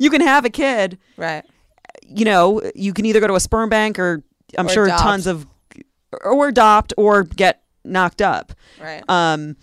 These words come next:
Speaker 1: if that's how you wanna do it. So it's like, now men, unfortunately, don't have that option. So that sucks. If you're a single man and you wanna have a kid.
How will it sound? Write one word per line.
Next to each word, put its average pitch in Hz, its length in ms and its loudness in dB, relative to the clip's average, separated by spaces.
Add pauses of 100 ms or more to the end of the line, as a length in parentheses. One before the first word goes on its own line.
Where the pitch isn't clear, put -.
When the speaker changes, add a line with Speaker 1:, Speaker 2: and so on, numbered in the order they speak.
(320)
Speaker 1:
if 190 120 -6
that's 170 180 2
how 180 80 2
you 156 140 2
wanna 147 180 0
do 165 240 0
it. 92 160 -4
So 170 180 0
it's 165 140 -2
like, 156 460 0
now 180 280 2
men, 208 280 2
unfortunately, 160 640 -2 (140)
don't 156 180 -2
have 165 260 -2
that 156 140 -2
option. - 520 -10 (280)
So - 160 -2
that 165 160 2
sucks. - 480 0
If - 100 -16
you're 202 140 2
a 196 40 -2
single 185 260 -4
man 165 260 -2
and 165 100 -4
you 156 80 -4
wanna 160 200 -2
have 147 180 -6
a 143 60 -10
kid. 151 380 -4